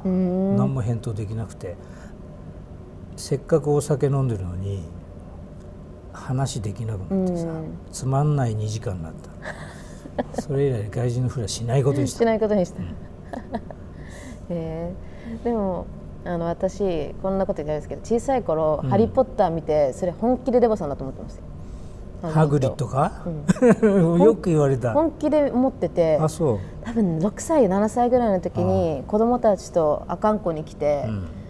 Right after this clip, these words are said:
Speaker 1: で、多分デボさんの店行ったんですよ。
Speaker 2: ああ。
Speaker 1: 私がほんとちっちゃい頃、
Speaker 2: うん。
Speaker 1: アイヌ語教室で。
Speaker 2: うん。
Speaker 1: その時に違うっていうのを知らされたかなんかで、結構衝撃だったの覚えてますね。
Speaker 2: あ、そう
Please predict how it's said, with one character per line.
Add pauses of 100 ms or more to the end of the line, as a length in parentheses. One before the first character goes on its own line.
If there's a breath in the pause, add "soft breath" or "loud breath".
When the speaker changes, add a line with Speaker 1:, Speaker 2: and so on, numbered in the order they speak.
(140 loud breath)
Speaker 1:
で、
多
分
デ
ボ
さ
ん
の
店
行
っ
た
ん
で
す
よ。
Speaker 2:
あ
あ。
Speaker 1:
私
が
ほ
ん
と
ち
っ
ち
ゃ
い
頃、
Speaker 2:
う
ん。 (240)
Speaker 1:
ア
イ
ヌ
語
教
室
で。
Speaker 2:
う
ん。 (240 loud breath)
Speaker 1:
そ
の
時
に
違 (180)
う
っ
て
い
う
の
を
知
ら
さ
れ
た
か
な
ん
か
で、 (400 loud breath)
結 (100)
構 (200)
衝
撃
だ
っ
た
の
覚
え
て
ま
す
ね。
Speaker 2:
あ、
そ
う